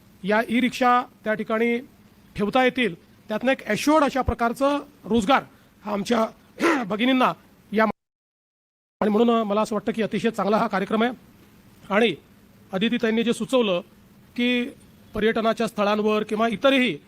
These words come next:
ज्या ज्या ठिकाणी अशा प्रकारच्या फीडर सर्व्हिसेसची आवश्यकता आहे, तिथे पिंक ई रिक्षाला प्राधान्य देण्यात यावं, तर मी निश्चितपणे तशा प्रकारच्या सूचना या परिवहन विभाग असेल किंवा पर्यटन विभाग असेल, या दोन्ही विभागांना देईल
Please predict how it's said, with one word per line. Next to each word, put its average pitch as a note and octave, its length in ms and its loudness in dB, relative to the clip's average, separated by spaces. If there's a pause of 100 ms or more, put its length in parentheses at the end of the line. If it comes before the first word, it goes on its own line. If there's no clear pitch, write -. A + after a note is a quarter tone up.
(320)
ज्या F#3+ 120 -2
ज्या B3 120 0
ठिकाणी A#3 340 0
अशा A#3+ 200 -2
प्रकारच्या A3 400 -4
फीडर A3+ 220 -4
सर्व्हिसेसची G#3+ 500 -4
आवश्यकता G#3 400 -2
आहे, F#3 120 0 (440)
तिथे A3+ 160 2
पिंक B3 240 -2 (100)
ई A#3 80 2
रिक्षाला A#3 560 0 (240)
प्राधान्य G#3+ 340 0
देण्यात G3+ 260 0
यावं, G3+ 260 2 (380)
तर G3+ 80 0
मी A#3 280 2
निश्चितपणे A3+ 540 -2
तशा G#3+ 160 -2
प्रकारच्या G#3 400 -2
सूचना B3 360 0 (380)
या G3+ 240 2
परिवहन G#3+ 380 2
विभाग G3+ 240 2
असेल A3 220 -2
किंवा G#3+ 280 0
पर्यटन G#3+ 600 0
विभाग G#3 220 0
असेल, G3 280 -4 (340)
या G3+ 80 -2
दोन्ही G#3+ 220 2
विभागांना A#3 380 0
देईल G#3+ 260 0